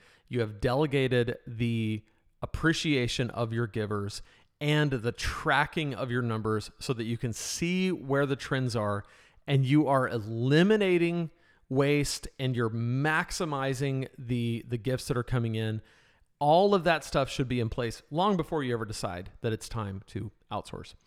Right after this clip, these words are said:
Those are my thoughts on fundraising. It can be really, really, really stressful. Y-,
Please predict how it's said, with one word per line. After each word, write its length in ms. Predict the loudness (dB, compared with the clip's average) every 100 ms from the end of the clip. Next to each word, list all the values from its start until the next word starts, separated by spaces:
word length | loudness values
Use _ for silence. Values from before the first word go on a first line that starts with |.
| -20 -20 0
Those 180 | 6 8
are 40 |
my 100 | 8
thoughts 260 | 8 6 8
on 120 | 6
fundraising. 580 | 6 4 6 4 4 -2 -4
It 140 | 0
can 160 | 2 2
be 180 | 2
really, 680 | 2 0 -2 0 4 4 4
really, 360 | 2 0 0 0
really 400 | 0 2 2 -2
stressful. 840 | -6 -4 -2 -2 -2 -2 -2 -4 -14 _ _ _ _ -20
Y-, 140 | -20